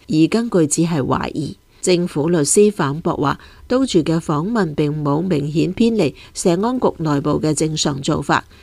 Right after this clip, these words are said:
該機構通常允許員工搜索佢嘅數據庫。美國戰略司令部司令、空軍上將克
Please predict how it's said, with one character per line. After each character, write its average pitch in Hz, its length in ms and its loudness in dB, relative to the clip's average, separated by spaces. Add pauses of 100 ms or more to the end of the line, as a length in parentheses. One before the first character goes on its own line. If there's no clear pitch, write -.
(140)
該 214 220 2
機 233 180 2
構 156 320 -2
通 196 240 -4
常 160 220 -2
允 151 200 -4
許 175 180 0
員 139 240 -6
工 202 200 2 (160)
搜 156 320 -4
索 175 260 -4
佢 - 160 -4
嘅 147 140 -6
數 147 200 -4
據 147 140 -4
庫。 151 420 2 (2000)
美 202 140 6
國 220 180 2
戰 226 220 2
略 175 300 2
司 262 240 2
令 185 200 2
部 147 220 0
司 - 180 6
令、 180 200 4 (280)
空 254 240 2
軍 226 240 0
上 165 380 0
將 160 240 0
克 202 240 -2